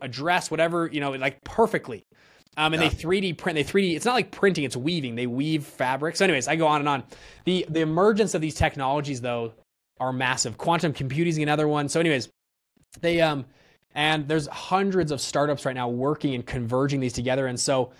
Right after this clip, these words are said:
Speaker 1: uh, people are talking about inflation, and obviously inflation's been a problem the last two
Speaker 2: Right.
Speaker 1: years. Um, I think a, a bigger risk, though, is deflation. A lot of people don't talk about deflation. Um,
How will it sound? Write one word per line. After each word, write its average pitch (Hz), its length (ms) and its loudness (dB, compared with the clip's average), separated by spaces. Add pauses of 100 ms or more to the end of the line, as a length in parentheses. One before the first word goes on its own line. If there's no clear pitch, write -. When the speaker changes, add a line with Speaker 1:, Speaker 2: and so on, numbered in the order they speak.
(380)
Speaker 1:
uh, 147 160 4
people 233 240 0
are 190 80 4
talking 175 280 2
about 151 120 2
inflation, 139 920 -4
and 135 100 -4
obviously 160 300 2
inflation's 139 420 -4
been 127 100 -4
a 117 40 -8
problem 127 300 2
the 120 80 -4
last 117 200 -2
two 123 180 -4
Speaker 2:
Right. 135 120 2
Speaker 1:
years. - 220 -4 (440)
Um, 147 360 0 (600)
I 165 120 2
think 233 260 -2
a, 151 160 2 (120)
a 139 140 -2
bigger 175 580 0
risk, 123 440 -4
though, 117 240 0
is 113 120 -2
deflation. 113 680 -6 (640)
A 131 60 -4
lot 165 80 6
of 170 60 2
people 190 140 4
don't 147 120 -4
talk 156 220 0
about 131 280 2
deflation. 117 640 -4 (400)
Um, 143 300 2